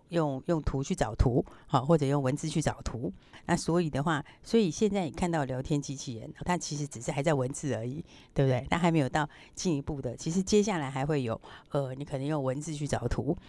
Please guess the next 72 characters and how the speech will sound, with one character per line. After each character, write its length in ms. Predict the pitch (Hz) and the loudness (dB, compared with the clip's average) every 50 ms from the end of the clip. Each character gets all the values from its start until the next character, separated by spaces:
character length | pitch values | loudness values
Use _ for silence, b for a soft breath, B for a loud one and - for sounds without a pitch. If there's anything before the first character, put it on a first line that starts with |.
| B B | B B
或 80 | - 170 | 2 2
者 140 | 151 147 143 | 2 2 2
你 80 | 143 | 2
用 100 | 147 156 - | 2 2 2
影 120 | 156 143 135 | 2 2 2
音 160 | 160 185 196 | 2 0 0
去 100 | - 196 | -2 -2
找 200 | 156 - - 113 | -2 -2 -2 -2
图 160 | - 131 123 | -4 -4 -4
等 180 | 123 123 120 131 | -4 -4 -2 0
等。 160 | - 113 - - - B B B B B B | -2 -2 -2 -4 -14 B B B B B B
所 160 | - - 240 | 2 4 4
以 80 | 269 233 | 4 4
它 140 | - 240 | 2 0
的 80 | 226 208 | 0 2
应 160 | - 226 214 | 2 2 2
用 120 | 208 196 190 | 2 2 2
范 200 | 190 190 165 139 | 2 2 2 2
围 120 | 131 127 | 2 2
来 140 | 131 127 127 | 0 0 -2
讲 140 | - 131 117 | -2 -2 0
的 60 | 143 | 0
话， 100 | 139 143 | 2 2
像 160 | 147 147 135 | 2 0 0
刚 100 | 156 135 | 0 0
刚 80 | 135 139 | 0 0
讲 180 | - - 113 | -2 -4 -4
这 80 | 135 139 | -2 -2
个 120 | 127 120 | -2 -2
G 160 | 117 - 123 | -2 -4 -8
P 120 | 127 127 127 | -6 -6 -6
U 80 | 110 123 | -6 -6
是 120 | - - | -6 -8
一 100 | 120 113 123 | -8 -8 -8
个 120 | - - - | -10 -8 -6
吧， 200 | - 78 - b b b b b b - | -6 -6 -8 b b b b b b -2
对。 160 | - 78 B B B B B | -2 -2 B B B B B
那 120 | 170 165 | -2 0
F 240 | 160 - 185 180 165 | 2 2 0 0 0
P 160 | 156 165 165 | 0 -2 -2
G 180 | 156 - 165 156 | -2 0 4 4
A 80 | 147 156 | 4 4
是 80 | 156 | 2
什 160 | 139 - 123 | 0 -2 -4
么 100 | 107 113 117 | -6 -6 -6
呢 140 | 120 117 120 - | -6 -6 -4 -2
？F 160 | 175 175 170 | -2 -2 0
P 160 | 151 - 170 | 0 -2 -2
G 180 | 156 - 156 147 | -2 0 0 0
A 80 | 143 | 2
就 140 | 143 151 151 | 2 0 0
是 100 | 151 - | 0 0
一 120 | 143 151 143 | -2 -2 -2
种 180 | 135 117 110 - 143 | -4 -4 -6 -6 -4
通 300 | - - 165 160 165 165 | 0 2 2 2 2 2
用 260 | 170 160 151 135 120 | 2 2 2 0 -2
型 240 | 123 - - 127 123 | -4 -6 -6 -4 -4
的 120 | 123 139 123 | -2 -2 -2
I 180 | 131 139 139 | -2 -2 -2
C， 240 | 143 - - 147 143 | -2 -2 -2 -2 -2
简 180 | - - 156 151 | 0 2 2 4
单 140 | 160 190 | 4 4
用 100 | 214 220 | 4 4
比 120 | 196 - 147 | 4 4 4
较 100 | 160 170 | 4 2
白 240 | 175 - 127 131 151 | 2 0 -4 -4 -2
话 160 | 175 170 151 | -2 -2 -2
讲， 180 | - 120 110 | -2 -4 -4
就 120 | 123 143 147 | -2 -2 -2
是 120 | 147 - | -2 -2
一 120 | 147 139 135 | -2 -2 -2
种 160 | - 113 | -4 -4